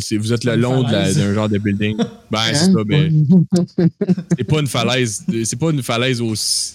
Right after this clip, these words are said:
Speaker 1: en tout cas,
Speaker 2: Aussi
Speaker 1: c'est une
Speaker 2: abrupte
Speaker 1: falaise.
Speaker 2: que ça, mettons.
Speaker 1: Mais je, je, je, moi, j'assume que vous pouvez marcher le long de la bâtisse. Fait que
Speaker 2: C'est bon,
Speaker 1: le, la, la
Speaker 2: parfait.
Speaker 1: bâtisse qui est là, il y a, il y a l'air d'avoir un chemin, de toute façon, tout le tour, là.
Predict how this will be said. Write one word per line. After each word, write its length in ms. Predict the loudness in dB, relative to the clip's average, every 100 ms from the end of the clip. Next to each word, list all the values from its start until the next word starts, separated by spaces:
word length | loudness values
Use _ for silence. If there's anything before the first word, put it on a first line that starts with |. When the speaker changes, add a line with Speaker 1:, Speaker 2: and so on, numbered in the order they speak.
| -14 -6
Speaker 1:
en 20 |
tout 40 | -4
cas, 40 |
Speaker 2:
Aussi 120 | -2
Speaker 1:
c'est 100 | 0
une 60 | -2
Speaker 2:
abrupte 240 | 0 -2
Speaker 1:
falaise. 180 | -2 -4
Speaker 2:
que 60 | -6
ça, 200 | -8 -12
mettons. 240 | -12 -16 -20 -20 _ _ _ _ _ -12
Speaker 1:
Mais 240 | -4 -2 -2
je, 180 | -4 -8
je, 140 | -12 -12
je, 160 | -12 -8
moi, 160 | -4
j'assume 340 | -2 -2 -2 -2
que 80 | -2
vous 80 |
pouvez 140 | -2 -2
marcher 320 | -2 -2 -2
le 100 | 0
long 180 | 0 0
de 60 |
la 80 | 0
bâtisse. 460 | -2 -4 -6 -8 -8 -12
Fait 100 | -8
que 140 | -6
Speaker 2:
C'est 80 | -4
bon, 80 | -6
Speaker 1:
le, 80 |
la, 60 | -6
la 60 | -6 -4
Speaker 2:
parfait. 60 |
Speaker 1:
bâtisse 500 | -4 -4 -4 -6 -8 -8
qui 140 | -6
est 40 | -2
là, 180 | -2 -2
il 80 |
y 40 | -2
a, 40 |
il 40 | 0
y 20 |
a 40 | 0
l'air 80 |
d'avoir 180 | 0 -2
un 60 | -2
chemin, 180 | -2 -4
de 20 |
toute 100 | -4
façon, 220 | -6 -6
tout 80 | -6
le 40 | -6
tour, 220 | -6
là. 80 | -6